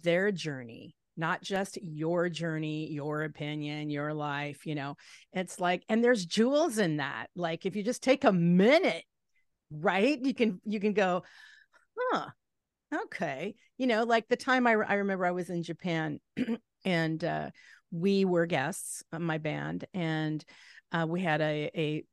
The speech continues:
a p-, sponsor, I guess you wanna call it, pick us up from the airport. So everything was taken care of, and,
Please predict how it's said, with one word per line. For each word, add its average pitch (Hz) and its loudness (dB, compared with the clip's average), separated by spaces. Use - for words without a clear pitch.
a 151 -2
p-, - -18
sponsor, 160 -2
I 151 2
guess 156 -4
you 156 -2
wanna 147 -2
call 151 -2
it, 156 -4
pick 190 -2
us 180 -2
up 151 -2
from 160 -2
the 156 -2
airport. 156 -2
So 170 2
everything 190 0
was 160 -2
taken 165 -2
care 151 -2
of, 151 -2
and, 160 -4